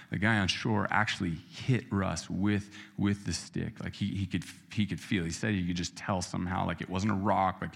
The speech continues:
it moved, it felt heavy, like, it must have been Russ's body. Um, but Russ didn't grab the stick. I mean, he, he can't think. He's panicked. He's freaking out, trying to get, get to the surface.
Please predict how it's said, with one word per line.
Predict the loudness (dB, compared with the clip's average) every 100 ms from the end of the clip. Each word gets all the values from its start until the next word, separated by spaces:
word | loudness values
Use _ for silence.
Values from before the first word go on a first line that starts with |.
| -12 -8 -4
it | 0
moved, | 4 4 6 4 2
it | -2
felt | -4 -2
heavy, | 0 0 2 0 0
like, | -2
it | -6 -2
must | 0 0 -2
have | -2
been | -2 -2 -4 -10 -6
Russ's | -2 0 0 -4 -4 -10 -16 -4
body. | 0 2 0 -2 -6 -14 -8
Um, | -4 -2
but | 0
Russ | 2 2 2
didn't | 2 2 2
grab | 2 0 0
the | -4
stick. | -4 -4 -4 -4
I |
mean, | -4 0
he, | 0
he | 0 -2
can't | -4 -4 -4 -6
think. | -4 0 2 0
He's | -2 -8 -6
panicked. | -6 -2 0 -2
He's | -6 -10
freaking | -2 -2 0 -2
out, | -2
trying | -2 0 2
to |
get, | 0 0 -2 -8 -18 -20 -20 _
get | 0 0
to | -2
the | -8
surface. | -2 -2 -2 -2 -4 -6